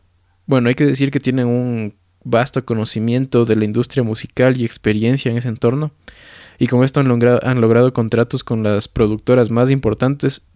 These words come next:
para tener una cantidad sorprendente de contenido musical, y actualmente también contenido de podcasts. Un modelo de negocio que puede ser usado por cualquiera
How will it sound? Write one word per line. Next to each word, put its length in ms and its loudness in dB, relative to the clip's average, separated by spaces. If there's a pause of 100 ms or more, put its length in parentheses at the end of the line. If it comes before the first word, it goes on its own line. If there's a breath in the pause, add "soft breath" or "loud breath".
(120)
para 160 2
tener 260 0
una 200 0
cantidad 440 -2
sorprendente 720 -2
de 140 2
contenido 480 -2
musical, 500 -6 (840 loud breath)
y 120 0
actualmente 560 0
también 380 -4
contenido 540 0
de 80 -2
podcasts. 680 -10 (1000 soft breath)
Un 140 2
modelo 340 6
de 80 4
negocio 420 0
que 120 -12
puede 240 2
ser 160 2
usado 600 4 (140)
por 160 -2
cualquiera 600 2